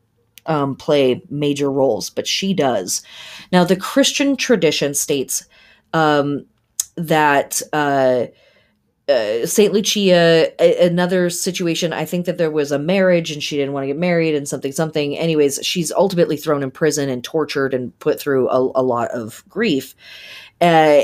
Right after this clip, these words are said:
and at some point, the guards come to take her away and they cannot move her. And at some point, they actually hitch a team of oxen to her and they cannot move her body. So instead, they just pile up wood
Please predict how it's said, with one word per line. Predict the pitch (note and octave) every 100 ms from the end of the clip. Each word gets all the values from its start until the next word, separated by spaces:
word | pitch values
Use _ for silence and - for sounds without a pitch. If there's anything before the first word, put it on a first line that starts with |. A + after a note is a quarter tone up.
| -
and | E3 E3+ E3
at | - E3
some | - C4
point, | G#3 D#3+ D3 C#3+ -
the | E3
guards | E3 E3+ F#3 F3+
come | - D#3 D3
to | D3
take | C#3+ D3 D3
her | C#3+
away | C#3 C3+ C3+ C3+ - _ -
and | D#3
they | D3+
cannot | D3 - - B3 A#3+ G#3+ F#3
move | E3+ F3
her. | D#3+ C3+ A#2 A2+
And | D#3
at | D3+
some | - A3+
point, | G#3 F#3 F3+
they | E3 D3+ -
actually | D#3+ F3 - D#3+ C#3+
hitch | - A#3+ A#3 - - _ - - -
a | E3+
team | - - A#3 G#3+
of | E3+ -
oxen | F3 F3+ - - A#2 A2+
to | - D#3+ C#3+
her | C3 B2+
and | A#2 B2
they |
cannot | A#2+ C#3+ B2+ -
move | C3+ C3
her | B2+
body. | C3 B2 B2+ G2
So | - C3
instead, | C3 - A#3+ G3 D#3 D#3 - - -
they | D3
just | D3 C3+ C3+ _ _ _
pile | - F#3+ G3 G3+
up | F#3+ F3
wood | D3+ E3+ F3